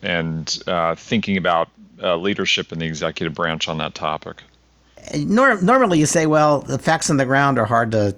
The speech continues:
Speaker 2: uh, overturn, even if you don't like the guy who created them." But in this case, if I remember right, the Foreign Affairs Committee has the ability to essentially veto these organizational changes. So, um, the Foreign Affairs Committee,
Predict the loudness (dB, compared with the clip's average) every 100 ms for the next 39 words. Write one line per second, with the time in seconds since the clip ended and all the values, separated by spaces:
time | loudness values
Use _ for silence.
0 | -2 0 2 0 0 -2 -2 -2 0 2
1 | 2 2 2 0 -2 -4 -4 -2 -2 -2
2 | -2 -2 -2 -2 -2 -4 -4 -2 0 0
3 | -2 0 0 2 2 0 -2 -2 -2 0
4 | 0 2 2 0 0 0 -2 -2 -10 -20
5 | -10 -8 -4 0 0 2 0 -2 -2 0
6 | 0 0 -2 -2 -4 -2 0 0 0 0
7 | 0 0 -2 0 0 0 -2 -2 -2 -2
8 | -4 -2 -2 0 0 0 -2 0 0 0
9 | 0 0 0 -2 0 0 -2 -2 -2 0
10 | 0 0 0 0 -2 -4 -2 0 0 -2
11 | -6 -10 -12 -8 -4 0 2 4 2 0
12 | -2 0 2 2 4 2 0 0 -2 -2
13 | -4 -12 -10 -2 0 0 0 0 0 -2
14 | 0 2 0 2 0